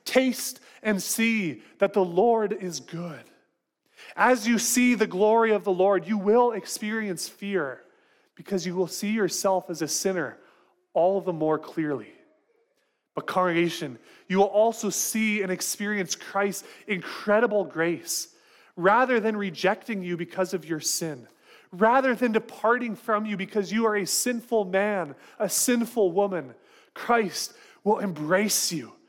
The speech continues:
He will forgive you. So do not flee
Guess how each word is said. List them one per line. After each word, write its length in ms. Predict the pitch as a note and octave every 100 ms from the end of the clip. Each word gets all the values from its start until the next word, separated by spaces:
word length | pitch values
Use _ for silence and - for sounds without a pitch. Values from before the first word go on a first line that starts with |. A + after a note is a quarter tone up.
| _ _ _ _ _ _
He 140 | -
will 140 | D#3 D3+
forgive 500 | - D#3+ - C#3 B2+
you. 180 | G#2+ - - _ _ _ _ _ _ -
So 200 | - G#3+
do 260 | E3 F#3 A3
not 220 | G#3 G3+
flee 580 | - F3+ F#3+ F#3+ D3+